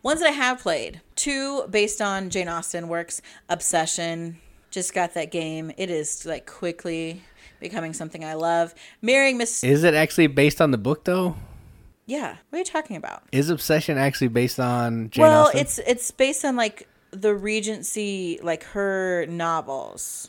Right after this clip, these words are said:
Speaker 2: I got you. I got you.
Speaker 1: You know what I'm saying?
Speaker 2: Yeah, yeah, yeah.
Speaker 1: Jeez. Why, why do you have to, like, jump on me? She doesn't have a novel called Obsession, but it's, it's that idea of Regency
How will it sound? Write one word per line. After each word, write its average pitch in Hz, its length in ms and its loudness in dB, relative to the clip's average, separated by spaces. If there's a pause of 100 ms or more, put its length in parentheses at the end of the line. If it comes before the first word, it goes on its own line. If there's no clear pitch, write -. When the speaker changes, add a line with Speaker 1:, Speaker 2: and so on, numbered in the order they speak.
(140)
Speaker 2:
I - 120 -6
got - 180 -6
you. - 80 -10
I - 40 -12
got - 140 -16
you. - 60 -16
Speaker 1:
You - 60 -12
know 175 60 -8
what 175 40 -8
I'm 175 60 -12
saying? 175 360 -8 (160)
Speaker 2:
Yeah, 175 200 -8
yeah, 151 180 -10
yeah. 69 140 -16 (140)
Speaker 1:
Jeez. - 800 -18
Why, 175 220 -6
why 254 220 -2
do 480 40 0 (320)
you 453 100 0
have 440 140 -4
to, 403 120 0
like, 294 580 -2 (120)
jump 160 340 -8
on 82 160 -14
me? 80 240 -20 (260)
She - 180 -8
doesn't 330 180 -4
have 349 160 0
a 233 40 2
novel 180 360 -2
called 160 260 -6
Obsession, - 500 -12
but - 220 -14 (180)
it's, - 400 -4 (220)
it's 196 180 -2
that 190 180 0
idea 175 480 -2
of 165 140 -6
Regency 165 840 -4